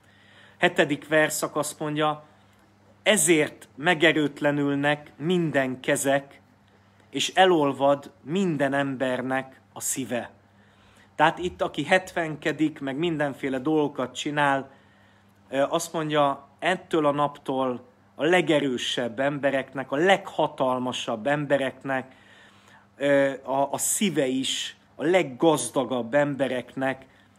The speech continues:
a szíve is, akik bíznak testben, vagyonban, vagy bármi másban, azt mondja, meg fog olvadni ettől a naptól.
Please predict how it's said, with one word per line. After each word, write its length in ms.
a 100
szíve 420
is, 340
akik 260
bíznak 680
testben, 720
vagyonban, 680
vagy 160
bármi 520
másban, 760
azt 200
mondja, 180
meg 260
fog 240
olvadni 840
ettől 380
a 60
naptól. 680